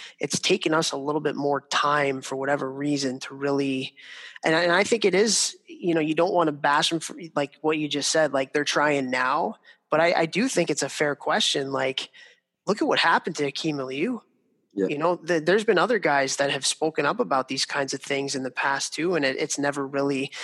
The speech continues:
Speaker 1: but I also think maybe it's a society thing too. I mean, what, what happened with, in Minnesota and it getting on video and all that kind of stuff like that, it's to, to see it and to hear it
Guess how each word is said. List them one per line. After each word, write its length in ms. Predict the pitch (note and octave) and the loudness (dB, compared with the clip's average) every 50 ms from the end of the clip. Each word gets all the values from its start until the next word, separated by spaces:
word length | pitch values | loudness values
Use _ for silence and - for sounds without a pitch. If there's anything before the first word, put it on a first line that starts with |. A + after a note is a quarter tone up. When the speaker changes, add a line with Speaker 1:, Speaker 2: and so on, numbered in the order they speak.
| - - - _ | -12 -12 -6 _
Speaker 1:
but 100 | - F3+ | 2 4
I 60 | F#3 G#3 | 4 4
also 180 | A3+ - - | 2 0 0
think 160 | F3 - D#3+ | -2 -2 0
maybe 220 | D3+ D#3 D#3+ D#3+ E3 | 2 2 2 2 2
it's 140 | D3+ - - | 2 0 0
a 40 | C#3+ | -2
society 540 | - - C3+ - - C3+ C#3 D3 D3+ C#3+ C#3 | 0 0 0 0 2 2 2 2 0 0 -2
thing 240 | - - C#3 C3+ | -4 -4 -6 -6
too. 220 | - - - D3+ C#3+ | -6 -4 -2 -2 -2
I 40 | C3+ | 0
mean, 320 | C3+ C3+ C#3 C3+ C3+ - - - - - - _ _ _ _ _ _ _ _ _ _ _ _ _ | 0 0 -2 -2 -4 -8 -12 -16 -20 -20 -20 _ _ _ _ _ _ _ _ _ _ _ _ _
what, 300 | - D3 D3 F#3 A3 G#3 | -12 -2 0 0 0 0
what 240 | E3 D3+ D#3+ G3 E3+ | 0 0 0 2 2
happened 720 | D#3 D3 D3 D#3 E3+ E3 D3+ C#3+ C3+ C3 B2 - - - - _ _ _ | 2 2 4 2 2 2 -2 -4 -4 -6 -8 -10 -12 -14 -14 _ _ _
with, 180 | - C#3+ C#3 - - - - - - _ _ _ _ _ _ _ _ _ _ _ _ _ - - - | -6 -6 -6 -6 -10 -18 -20 -20 -20 _ _ _ _ _ _ _ _ _ _ _ _ _ -14 -8 -4
in 180 | - E3+ D3+ D3 | -2 0 0 2
Minnesota 720 | D3 C#3+ B2 A#2 - - C#3 C#3 D3+ D3 C3+ B2+ B2 B2 - | 0 0 0 0 -2 0 0 2 2 2 2 2 0 -2 -4
and 240 | - C#3 C3 C3 - - | -4 -4 -4 -6 -8 -8
it 120 | D#3 D3+ - | -8 -6 -2
getting 260 | D#3 C#3+ C#3+ C#3 C3+ | -2 0 0 0 0
on 120 | B2 B2+ | -2 -4
video 440 | C3 C3+ C#3+ C#3 C#3+ C#3 C3+ B2 A#2+ | -4 -4 -4 -2 0 0 0 0 -2
and 80 | B2 B2+ | 0 0
all 120 | B2+ B2+ | 0 0
that 140 | B2 B2+ B2 | 0 -2 -4
kind 200 | - - C3 B2+ | -4 -6 -4 -2
of 60 | B2+ | -2
stuff 360 | - - - D3 C#3 - - - | -2 -2 0 -2 -4 -4 -6 -8
like 160 | B2+ - - | -10 -6 -2
that, 280 | C#3+ C#3+ - - - - - - _ _ _ _ _ | 0 0 0 -2 -4 -10 -16 -20 _ _ _ _ _
it's 420 | - D#3 C3 - - - - - - _ _ _ _ _ _ _ _ _ _ _ _ _ _ _ _ | -4 -2 -2 0 -2 -2 -2 -4 -8 _ _ _ _ _ _ _ _ _ _ _ _ _ _ _ _
to, 100 | - D#3+ | -6 -4
to 160 | - - - | -2 0 0
see 340 | C#3 - - - E3+ G3+ A3 | 2 2 2 4 4 4 2
it 280 | C#3 - - - - - _ _ - | 2 0 -4 -8 -10 -12 _ _ -6
and 120 | D#3+ D3 | -6 -4
to 60 | - D3 | -4 -4
hear 380 | - - - - E3+ F3+ F3+ | -4 -2 0 2 4 4 4
it 340 | D#3+ C3+ - - - - - | 4 2 0 -4 -8 -8 -8